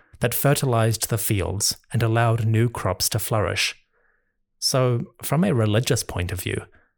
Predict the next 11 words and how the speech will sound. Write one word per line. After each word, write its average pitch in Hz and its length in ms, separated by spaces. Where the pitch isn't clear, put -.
Seti's 143 460
journey 110 480
might 131 360
have - 180
been 113 380
extremely 110 960
well 90 220
timed. - 520
The 131 80
new 180 220
king 110 420